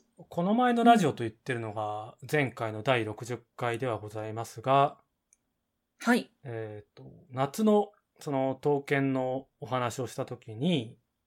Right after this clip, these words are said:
Speaker 2: うん。
Speaker 1: まあ、ツアーを組むとしたらみたいな話をお互いしたんですよね。
Speaker 2: そうですね。
Speaker 1: うん。で、
Speaker 2: はい。
Speaker 1: 私が行きたかった場所はそのまま行ってきた場所になるんですけど、
Speaker 2: うんうん。
Speaker 1: それがまあ、長野に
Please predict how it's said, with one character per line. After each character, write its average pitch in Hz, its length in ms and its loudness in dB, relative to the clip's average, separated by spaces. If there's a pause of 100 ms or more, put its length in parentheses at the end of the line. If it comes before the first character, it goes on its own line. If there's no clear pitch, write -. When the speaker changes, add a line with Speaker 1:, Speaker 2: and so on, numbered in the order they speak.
(560)
Speaker 2:
う 277 100 0
ん。 - 140 -4
Speaker 1:
ま 262 160 6
あ、 - 140 -2
ツ 320 200 0
ア 392 120 10
ー - 20 12
を 143 160 10
組 185 200 2
む 131 80 2
と 113 120 -4
し - 80 -14
た 135 120 -2
ら 117 80 -4
み 107 100 -8
た 117 120 -8
い 113 60 -6
な 110 80 -8
話 117 320 -6
を 110 60 -4
お 107 40 -8
互 123 280 0
い - 20 -4
し - 80 -10
た 131 140 0
ん 101 60 -6
で 113 120 -16
す - 120 -18
よ 123 80 -8
ね。 214 200 0 (1120)
Speaker 2:
そ - 200 2
う - 20 4
で 202 100 2
す 185 120 -8
ね。 202 280 -4
Speaker 1:
う - 20 -8
ん。 117 280 -8 (840)
で、 123 220 -2
Speaker 2:
は 107 120 0
い。 135 160 -6 (160)
Speaker 1:
私 254 360 -2
が 277 100 4
行 - 100 2
き - 40 -14
た 269 140 2
か 254 100 6
っ - 160 -6
た 117 100 -2
場 113 80 -2
所 127 140 -4
は 113 80 -2
そ 160 100 -4
の 175 80 -2
ま 180 100 0
ま 175 220 4
行 151 100 -8
っ - 20 -20
て - 180 -2
き - 80 -14
た 170 120 4
場 156 120 2
所 160 100 -4
に 151 140 -4
な 160 80 4
る 120 100 -2
ん 107 80 -12
で 123 100 -18
す - 120 -20
け 135 100 -18
ど、 170 340 2 (840)
Speaker 2:
う 294 100 4
ん 233 200 4
う - 20 2
ん。 190 40 -2
Speaker 1:
そ 254 120 -2
れ 294 60 2
が 311 80 2
ま 247 160 8
あ、 139 60 2
長 196 260 10
野 123 100 2
に 110 240 -10